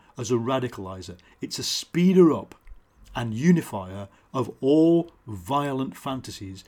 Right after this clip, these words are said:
about how American democracy ends. So we come to election night and Trump loses.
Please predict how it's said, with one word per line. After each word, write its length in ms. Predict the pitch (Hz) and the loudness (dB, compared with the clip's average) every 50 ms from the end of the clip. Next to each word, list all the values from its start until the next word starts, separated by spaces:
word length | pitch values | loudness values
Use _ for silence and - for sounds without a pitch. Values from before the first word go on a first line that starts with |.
| _ _ - | _ _ -12
about 360 | 117 117 101 123 117 113 - | -10 -6 -4 -4 -6 -6 -8
how 280 | - - 127 123 123 120 - | -10 -6 -4 -4 -4 -4 -6
American 440 | - 123 120 113 113 - - 113 110 | -6 -8 -6 -8 -8 -8 -8 -8 -8
democracy 520 | 110 117 107 - - 107 - - 98 90 - | -8 -8 -10 -10 -12 -14 -14 -14 -14 -12 -10
ends. 400 | 127 127 113 101 90 87 - - _ _ _ _ _ _ _ _ _ _ _ _ _ _ _ _ _ _ - - - - - - - _ _ _ - | -10 -10 -10 -10 -12 -16 -20 -20 _ _ _ _ _ _ _ _ _ _ _ _ _ _ _ _ _ _ -20 -20 -20 -20 -20 -20 -20 _ _ _ 0
So 240 | - - 180 180 | 6 8 8 10
we 140 | 175 156 - | 8 8 4
come 220 | - - 196 214 208 | 4 4 4 4 4
to 120 | - 151 | 4 2
election 380 | 127 123 123 120 - - 120 113 | 0 0 -2 -4 -6 -8 -6 -6
night 240 | 117 120 123 123 - | -4 -4 -6 -6 -6
and 100 | 131 117 | -8 -8
Trump 240 | - 127 117 120 117 | -6 -6 -6 -6 -4
loses. 540 | 120 127 139 131 110 104 101 92 90 - | -2 -2 -2 -2 -2 -6 -8 -10 -12 -16